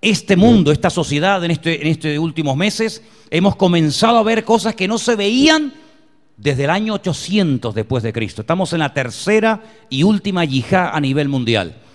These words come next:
Y vamos a ver cómo toda esta gente juega un papel fundamental en los últimos tiempos. Así que oremos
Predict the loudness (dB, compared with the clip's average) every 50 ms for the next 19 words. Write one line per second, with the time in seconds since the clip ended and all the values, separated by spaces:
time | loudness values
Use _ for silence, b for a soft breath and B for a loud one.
0 | b b b -10 -4 -2 0 0 0 2 2 0 0 2 0 -2 -2 -2 0 0
1 | 0 0 -2 -2 -2 -2 -2 -2 -2 0 2 2 2 2 0 0 -4 -4 -6 B
2 | B B B B B 2 2 4 4 2 0 0 -2 -2 -2 0 0 0 0 -2
3 | -2 -2 -2 0 0 0 0 0 0 0 2 2 2 2 0 -2 B B B B
4 | B B -4 -4 -4 -4 -2 -4 -4 -2 -2 -2 -2 -2 -2 -2 -2 -2 -2 -4
5 | -8 -8 -8 -6 -6 -6 -6 -2 0 2 4 4 4 4 4 2 -2 -2 -6 -14
6 | -16 -20